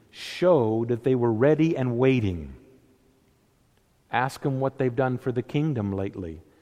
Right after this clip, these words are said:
Nothing like what you've done. And yet,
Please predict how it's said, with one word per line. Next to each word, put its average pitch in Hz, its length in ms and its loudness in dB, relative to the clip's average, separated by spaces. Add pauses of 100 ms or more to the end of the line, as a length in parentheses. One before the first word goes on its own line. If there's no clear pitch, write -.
(360)
Nothing 95 380 -6
like 123 260 -4
what 139 200 -2
you've 165 280 -4
done. 123 380 -6 (1600)
And 92 120 -10
yet, 113 240 -6